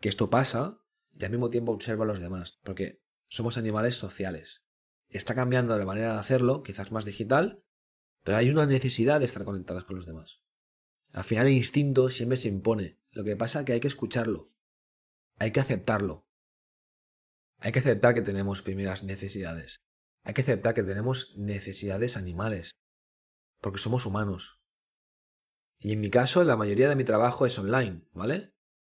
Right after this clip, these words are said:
Pero siempre, siempre, siempre tengo hueco para hacer algo presencial. Ya sea en Barcelona, una sesión individual, de carta natal, de revolución solar,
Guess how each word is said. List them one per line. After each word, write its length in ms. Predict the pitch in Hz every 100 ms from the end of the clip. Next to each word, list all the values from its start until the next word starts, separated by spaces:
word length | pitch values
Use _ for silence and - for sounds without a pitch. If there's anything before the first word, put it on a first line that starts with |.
| _ _ _ -
Pero 180 | 117
siempre, 720 | 107 151 170 147 101 82 82 _ _
siempre, 520 | _ - 139 151 135 113
siempre 440 | 135 139 139 147
tengo 280 | 147 123 110
hueco 580 | 104 131 151 180 254 _ _ _ _ _ -
para 160 | 107
hacer 200 | 98 123
algo 200 | 123 131
presencial. 680 | 123 113 92 104 98 87 - _ _ _ _ _
Ya 120 | 113
sea 140 | 110 135
en 60 |
Barcelona, 640 | 120 107 107 113 143 170 - _ _ _
una 180 | 117 117
sesión 380 | 117 - 117 104
individual, 800 | 104 101 98 110 135 156 - _
de 140 | - 90
carta 240 | 98 101
natal, 600 | 87 87 113 120 123 117 -
de 200 | 101 98
revolución 400 | 95 92 - 98
solar, 560 | 98 107 117 120 120